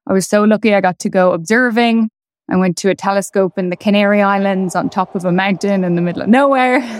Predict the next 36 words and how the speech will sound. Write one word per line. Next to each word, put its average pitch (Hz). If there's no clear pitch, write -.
<laughs> -
and 214
saw 220
the 220
Milky 220
Way 226
every 262
single 214
night 202
for 190
two 202
weeks. 196
Um, 190
and 196
I 214
observed 247
the 233
sun, 214
actually. -
I -
was 180
doing 214
a 190
project 185
in 175
solar 180
physics. -
And 214
I 233
enjoyed 233
that 220
so 202
much 180
that 180
I 185
thought, 175